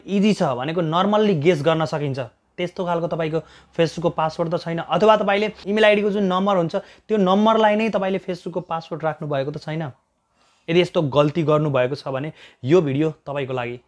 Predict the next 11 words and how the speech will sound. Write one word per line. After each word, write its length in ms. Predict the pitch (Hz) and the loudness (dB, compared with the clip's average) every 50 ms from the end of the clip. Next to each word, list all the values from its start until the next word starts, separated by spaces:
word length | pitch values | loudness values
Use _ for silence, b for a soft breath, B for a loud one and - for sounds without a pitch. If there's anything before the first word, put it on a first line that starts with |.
| _ _ _ _ | _ _ _ _
हाम्रो 220 | - 143 160 175 | -6 -2 -2 -2
Facebook-लाई 560 | - - - 175 170 - - 180 180 185 185 | -2 0 0 0 0 0 -2 -2 0 0 0
कसरी 440 | 180 175 165 - - 170 175 196 196 B B B B B B | 0 -2 -4 -2 0 0 0 0 0 B B B B B B
सुरक्षित 540 | B - - 185 190 214 - - - 220 196 | B -6 2 4 6 6 6 4 2 -2 0
गर्न 260 | 208 190 190 185 190 | 2 4 4 2 2
सकिन्छ, 280 | 175 - 175 185 175 160 | -2 -2 -2 -2 0 0
कसरी 460 | 165 - 190 175 - 214 214 220 202 | 0 0 -2 0 0 2 2 2 2
ह्याक 320 | 175 - - 156 180 196 196 | 0 0 0 2 2 2 2
हुनबाट 320 | 165 151 170 175 180 180 175 | 0 0 0 2 2 0 0
हाम्रो 240 | 160 147 156 165 160 | -2 -2 -2 -2 -2
Facebook-लाई 400 | 170 165 151 - 156 180 185 | -4 -4 -4 -4 -2 -2 -2